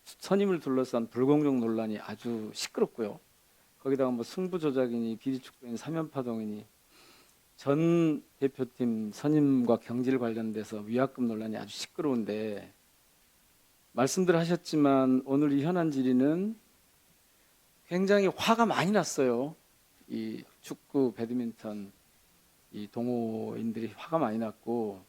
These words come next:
특히 그동안 이 축구와 배드민턴을 아끼고 사랑해온 이런 분들이 도대체 대한민국에서 어떻게 이런 일이 있을 수 있나 싶어서,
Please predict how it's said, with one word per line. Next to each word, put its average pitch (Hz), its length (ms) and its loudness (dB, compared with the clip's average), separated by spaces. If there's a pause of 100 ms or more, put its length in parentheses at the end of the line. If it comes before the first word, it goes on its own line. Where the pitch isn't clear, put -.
(540)
특히 - 260 -6
그동안 147 800 2
이 127 80 -10
축구와 165 480 2
배드민턴을 127 560 0
아끼고 117 340 -4
사랑해온 113 920 -4 (800)
이런 151 260 2
분들이 131 580 0 (720)
도대체 202 680 4
대한민국에서 196 760 0
어떻게 208 240 0
이런 175 260 4
일이 208 300 2
있을 - 260 -6
수 - 140 -4
있나 135 240 2
싶어서, 110 920 -2